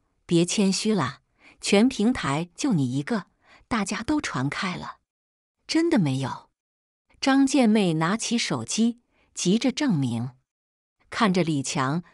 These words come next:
脸色越来越臭，我合时宜地放下筷子。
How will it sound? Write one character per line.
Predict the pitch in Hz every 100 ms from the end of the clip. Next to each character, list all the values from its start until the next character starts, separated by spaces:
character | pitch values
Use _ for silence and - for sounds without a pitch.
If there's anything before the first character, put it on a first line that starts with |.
| _
脸 | 185 156 139
色 | - 196
越 | 156 226 175
来 | 139
越 | 165 214
臭， | - - 247 - _ _ - -
我 | 180
合 | 165 -
时 | 220 -
宜 | 196 160
地 | 208
放 | - 214 156
下 | - 127
筷 | - 214 147
子。 | - -